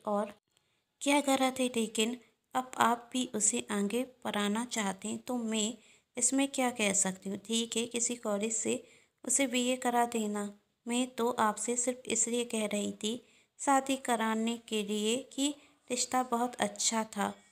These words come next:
ऐसे रिश्ते बार बार थोड़ी ना मिलते हैं, पर जैसी आपकी और भाभी की मर्जी,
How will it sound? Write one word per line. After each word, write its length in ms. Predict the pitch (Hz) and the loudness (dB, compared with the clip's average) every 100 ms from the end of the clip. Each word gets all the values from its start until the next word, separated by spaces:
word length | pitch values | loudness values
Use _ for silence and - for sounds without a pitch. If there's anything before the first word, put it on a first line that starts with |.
| _ _ - | _ _ -2
ऐसे 380 | 247 - 277 262 | 0 4 4 4
रिश्ते 320 | 254 - 254 | 2 4 2
बार 260 | 254 214 214 | 4 0 0
बार 180 | 226 233 | -2 -4
थोड़ी 280 | - 208 | -2 0
ना 160 | 208 233 | 0 -2
मिलते 320 | 240 233 - | -4 -6 -8
हैं, 100 | 226 - | -8 -6
पर 120 | 254 247 | -6 -2
जैसी 360 | 220 214 - 240 | 0 0 -2 -2
आपकी 360 | 226 - 240 | -4 -4 -4
और 80 | 214 | -4
भाभी 340 | 190 185 180 | -4 -4 -4
की 160 | 202 226 | -6 -6
मर्जी, 440 | 214 208 - 220 | -6 -6 -6 -8